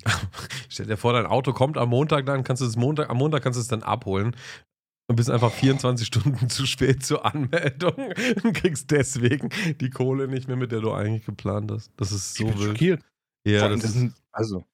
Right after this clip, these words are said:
Speaker 2: es, wir reden hier nicht von hundert Euro oder so.
Speaker 1: Ja, ja.
Speaker 2: Wir reden hier nicht von, äh,
Speaker 1: Und, und
Speaker 2: das
Speaker 1: das
Speaker 2: ist
Speaker 1: vor allem
Speaker 2: krass.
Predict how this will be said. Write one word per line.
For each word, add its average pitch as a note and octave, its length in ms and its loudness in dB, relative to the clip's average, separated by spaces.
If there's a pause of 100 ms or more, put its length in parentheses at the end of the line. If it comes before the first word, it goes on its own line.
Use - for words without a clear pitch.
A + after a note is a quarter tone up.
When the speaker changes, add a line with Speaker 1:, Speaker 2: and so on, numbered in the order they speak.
(460)
Speaker 2:
es, D3 240 2
wir E3+ 140 4
reden G#3+ 200 4
hier G3 120 6
nicht G#3+ 200 4
von F#3+ 280 4
hundert G3 340 6
Euro A#3+ 260 6
oder D#3+ 200 4
so. B2 100 2
Speaker 1:
Ja, A2+ 100 8
ja. B2+ 160 4
Speaker 2:
Wir D3 100 6
reden G3 180 4
hier G3+ 100 4
nicht A3+ 180 2
von, E3 460 -2
äh, C3 120 -6 (200)
Speaker 1:
Und, A#2 140 -2
und - 0 -
Speaker 2:
das D3+ 120 6
Speaker 1:
das C3+ 80 0
Speaker 2:
ist - 40 -8
Speaker 1:
vor C#3 100 2
allem D3+ 160 4
Speaker 2:
krass. A3+ 200 -2